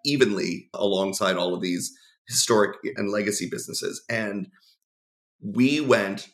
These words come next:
door to door, <laughs> literally, to mayors and governors' mansions and state legislatures across the country saying, "Corporate America says that equality in business includes more than race and gender.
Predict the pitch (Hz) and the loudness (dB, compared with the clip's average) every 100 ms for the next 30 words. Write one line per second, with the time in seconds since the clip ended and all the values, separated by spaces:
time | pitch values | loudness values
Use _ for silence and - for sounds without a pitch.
0 | _ - - 113 117 135 117 110 110 87 | _ -14 0 4 6 4 4 4 2 0
1 | 107 98 107 101 92 - - - - 101 | 0 4 6 6 4 2 -4 -10 -2 4
2 | 110 120 117 113 104 101 104 98 101 101 | 6 6 6 4 6 6 4 2 2 2
3 | 110 95 90 92 107 98 98 95 98 87 | 0 -2 -4 0 0 2 0 0 0 0
4 | 92 90 95 - 85 87 90 87 98 90 | -2 0 -2 -2 -2 -4 -4 -4 -2 0
5 | 85 64 - - _ _ - 131 117 135 | -2 -6 -12 -20 _ _ 0 2 4 2
6 | 120 107 104 110 101 104 95 82 - 98 | 0 0 0 0 0 2 0 0 -4 -2
7 | 98 90 - 95 - 98 101 98 92 90 | 0 -2 -8 -8 -2 0 0 0 -2 -4
8 | 90 95 90 92 85 95 92 98 90 98 | -2 -2 -2 -6 -6 -8 -6 -4 -4 -4
9 | 90 92 85 82 87 85 82 80 82 | -4 -4 -4 -6 -8 -6 -6 -6 -6